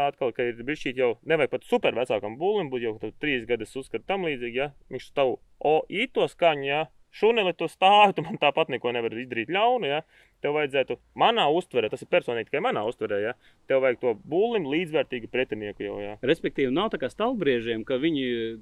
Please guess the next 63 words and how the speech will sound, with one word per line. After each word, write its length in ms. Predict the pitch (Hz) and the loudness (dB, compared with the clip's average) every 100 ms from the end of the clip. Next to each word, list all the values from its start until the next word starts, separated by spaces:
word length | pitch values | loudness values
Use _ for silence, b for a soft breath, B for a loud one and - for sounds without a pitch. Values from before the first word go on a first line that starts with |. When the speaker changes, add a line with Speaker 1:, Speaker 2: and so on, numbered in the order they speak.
| - 131 | -18 -6
Speaker 2:
bieži 240 | 147 143 139 | -2 -2 0
vien 160 | 175 | 4
Speaker 1:
Jaunākam. 240 | 202 196 180 | 6 8 8
Speaker 2:
vecāki 320 | 151 143 170 | 8 8 6
atnāks, 380 | 190 180 131 127 | 4 2 -2 0
dos 260 | 170 143 | 0 0
bietē 640 | 135 139 120 160 180 156 127 | -2 -4 0 0 0 0 0
jaunākam. 480 | 208 247 147 151 156 | 0 -2 -2 0 2
Šeit 160 | 214 190 | 2 2
Speaker 1:
Jaunākam, 180 | - 120 | -2 -10
jā. 140 | 117 117 - | -12 -14 -4
Speaker 2:
jaunāks, 540 | 233 320 269 202 - | -2 0 2 0 -2
eh, 140 | - - - | -12 -14 -12
tur, 100 | - - - - - - | -12 -14 -16 -20 -20 -14
lai 240 | 170 190 151 | 2 6 6
viņš 160 | 135 - | 6 -2
tur 100 | 135 | -2
ņemās, 540 | 170 185 123 107 - | -2 0 -2 -4 -8
nekas 320 | 123 - - | -10 -8 -8
Speaker 1:
Jo 60 | 139 | -2
Speaker 2:
nopietns. 180 | 127 151 | 2 4
Speaker 1:
tikko 260 | 247 - 165 | 4 4 2
es 80 | 180 | 2
viņu, 200 | 175 - | -6 -6
ir, 100 | 165 | -4
man 180 | 170 160 | -4 -6
bija 140 | 170 | -6
tā, 160 | - 180 | -2 -2
ka 60 | - | -2
tikko 300 | - - 156 | -4 0 0
es 80 | 185 | 2
viņu 160 | 185 | 0
izdzinu 240 | 190 135 160 | 0 0 2
ārā, 300 | 156 113 110 | 4 4 0
jo 80 | 107 | -2
ko 160 | - 170 | 0 0
tu 80 | 175 | 4
vēl 200 | 175 107 | 4 2
gribi 220 | 113 107 | -6 -8
no 100 | 107 | -6
Speaker 2:
Nu, 80 | 110 | -2
ko 60 | |
Speaker 1:
manis? 100 | 143 | -2
Speaker 2:
tu 60 | 151 | 0
Speaker 1:
Nu, 60 | 147 | 0
Speaker 2:
vēl 100 | 123 | 0
Speaker 1:
tu 60 | |
Speaker 2:
gribi? 60 | 131 | 0
Speaker 1:
dabūji 220 | 190 123 | 0 2
jau 80 | 120 | 0
Speaker 2:
Kur 40 | 147 | 0
Speaker 1:
pa 60 | 131 | -2
Speaker 2:
tur 80 | |
Speaker 1:
mīslu, 200 | 147 147 | 0 0
Speaker 2:
īdi, 120 | 156 123 | 0 0
Speaker 1:
tu 60 | |
Speaker 2:
jā? 60 | 185 | 0
Speaker 1:
nelīdējies 480 | 151 117 107 110 131 | 0 -2 -4 -8 -6
klāt. 220 | 110 92 | -6 -6
Nu, 140 | 196 | -6
vot, 240 | 147 113 - | -4 -6 -8
un 100 | 151 | -2
tā 160 | 196 | 0